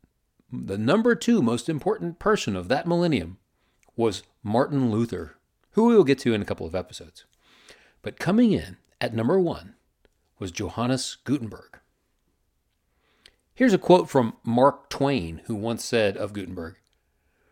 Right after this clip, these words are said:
"What the world is today, good and bad, it owes to Gutenberg.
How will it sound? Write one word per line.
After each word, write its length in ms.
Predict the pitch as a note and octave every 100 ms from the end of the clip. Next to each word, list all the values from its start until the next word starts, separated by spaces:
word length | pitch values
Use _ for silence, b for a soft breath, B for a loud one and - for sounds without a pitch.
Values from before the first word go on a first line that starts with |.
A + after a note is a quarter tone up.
| _ _ _
"What 280 | - E3+ -
the 80 | G#3+
world 340 | G#3 G#3 F#3+
is 200 | F#3 F3+
today, 540 | - D#3 G2+ F#2+ G#2 _ _ _
good 440 | G2+ B2 D3+ E3 - _ _ _
and 200 | - C#3+
bad, 400 | C3 G2 F#2 G2 _ _ _ _ _
it 140 | B2+ -
owes 320 | A2 A2+ A#2
to 120 | -
Gutenberg. 600 | G#2+ A#2 G#2+ G2 - -